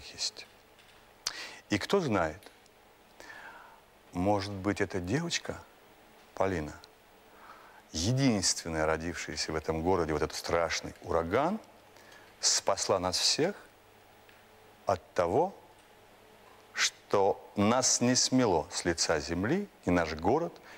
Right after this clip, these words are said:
ни всех нас. Я хочу пожелать Полине, чтобы этот ураган в ее жизни был первый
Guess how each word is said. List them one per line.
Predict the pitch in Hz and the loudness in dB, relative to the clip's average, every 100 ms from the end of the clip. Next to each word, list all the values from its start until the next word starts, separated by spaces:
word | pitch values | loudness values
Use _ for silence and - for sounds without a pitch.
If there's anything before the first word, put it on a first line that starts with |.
| - | -10
ни | 85 87 | -4 -2
всех | - 110 101 - - | 0 0 -2 -8 -12
нас. | 82 80 - - - - - - - - - - - - - - - - - - - - - - - | -8 -6 -2 0 0 -2 -10 -16 -10 -8 -8 -8 -12 -16 -20 -20 -20 -20 -20 -20 -20 -20 -20 -20 -6
Я | 90 | -4
хочу | 90 104 - 107 | -2 0 -2 -2
пожелать | - 101 107 104 90 - - - - | -2 0 4 2 0 -8 -14 -20 -8
Полине, | - 85 107 143 156 160 - - - - - - - - - | -4 0 4 4 4 2 -8 -20 -20 -20 -20 -20 -20 -20 -2
чтобы | - - - 92 98 | 0 2 2 2 0
этот | - 101 | 0 2
ураган | 101 110 143 156 165 - - - - - - | 2 4 4 4 0 -4 -18 -20 -20 -14 0
в | 104 | 4
ее | 117 | 4
жизни | 101 113 95 98 | 4 2 2 2
был | 90 92 | 2 0
первый | - 107 127 170 190 | 0 2 4 4 0